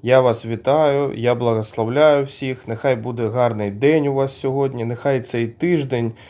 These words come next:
буде тиждень Божої слави, Божого благословіння у всіх ваших справах в ім'я Ісуса Христа. Е, дивіться,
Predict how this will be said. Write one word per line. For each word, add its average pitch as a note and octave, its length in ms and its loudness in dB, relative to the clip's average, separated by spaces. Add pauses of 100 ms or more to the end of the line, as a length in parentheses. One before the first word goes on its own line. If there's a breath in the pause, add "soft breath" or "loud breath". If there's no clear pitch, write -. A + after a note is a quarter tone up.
(260 loud breath)
буде C3 280 2
тиждень C#3+ 680 -2
Божої B2+ 540 0
слави, G2 520 0
Божого A2+ 560 -4
благословіння A#2 920 -2 (500 loud breath)
у B2 100 -4
всіх - 420 -2
ваших B2 320 2
справах D3 640 2
в - 20 -10
ім'я C3 400 0
Ісуса A2 420 -4
Христа. - 520 -10 (680 soft breath)
Е, G#2+ 420 4
дивіться, C3 460 -4